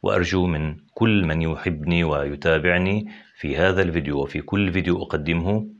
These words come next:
أن يدعو لروح أمي الحبيب الغالي أم نوار بالرحمة والمغفرة. من يرغب بالتواصل معي يمكن التواصل فقط عن طريق ميزة الانضمام واختيار مستوى ذهبي أحمر فيه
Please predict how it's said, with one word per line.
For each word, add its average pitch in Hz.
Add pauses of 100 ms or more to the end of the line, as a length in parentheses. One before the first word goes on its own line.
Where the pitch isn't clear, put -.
(120)
أن 80
يدعو 80
لروح 76
أمي 78
الحبيب 78
الغالي 76
أم 87
نوار 87
بالرحمة 78
والمغفرة. 73 (920)
من 87
يرغب 107
بالتواصل 85
معي 85
يمكن 80
التواصل 80
فقط 95
عن 78
طريق 78
ميزة 87
الانضمام 95
واختيار 82
مستوى 82
ذهبي 80
أحمر 80
فيه 76